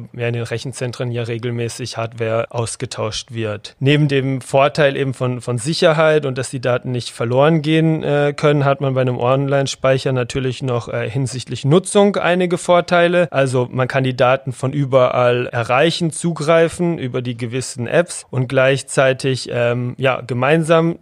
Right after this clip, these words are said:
damit arbeiten und, äh, anderen Leuten diese Daten auch teilen. Das geht ja bei so einer externen Festplatte nicht.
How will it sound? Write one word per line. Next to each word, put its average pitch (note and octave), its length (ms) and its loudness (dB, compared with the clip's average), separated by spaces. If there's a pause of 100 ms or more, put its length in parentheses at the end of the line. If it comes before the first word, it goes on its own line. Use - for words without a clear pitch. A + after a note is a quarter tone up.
damit B2+ 540 0
arbeiten D3+ 680 2
und, C3 400 -4
äh, - 20 -6
anderen B2+ 440 -2
Leuten B2 380 2
diese A#2+ 240 -6
Daten B2 400 0
auch A2 160 -8
teilen. C#3+ 460 2
Das - 180 -10
geht C3 200 -6
ja B2+ 80 2
bei A#2+ 160 0
so A#2+ 100 -6
einer B2 220 -2
externen B2 480 -4
Festplatte A#2 800 -6 (100)
nicht. A2+ 240 -14